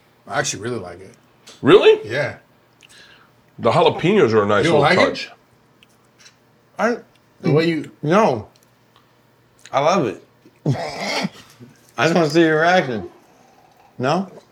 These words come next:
Speaker 3: Nah, nah. I love it. I'm gonna take, I'm gonna take it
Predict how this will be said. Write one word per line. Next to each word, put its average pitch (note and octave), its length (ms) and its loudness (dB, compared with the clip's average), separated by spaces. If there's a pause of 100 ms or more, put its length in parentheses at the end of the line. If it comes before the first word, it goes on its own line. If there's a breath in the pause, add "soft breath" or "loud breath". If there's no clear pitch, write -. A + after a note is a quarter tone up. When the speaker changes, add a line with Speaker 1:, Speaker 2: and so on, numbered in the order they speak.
(800)
Speaker 3:
Nah, E3+ 140 -4
nah. D#3+ 160 -2 (1120)
I C3+ 140 0
love C3 320 0
it. F2+ 120 -10 (1600)
I'm G#2+ 80 -6
gonna A2+ 80 -4
take, G#2+ 240 -4
I'm G2+ 160 -12 (260)
gonna A2 140 -6
take G#2 300 -6
it G#2 220 -6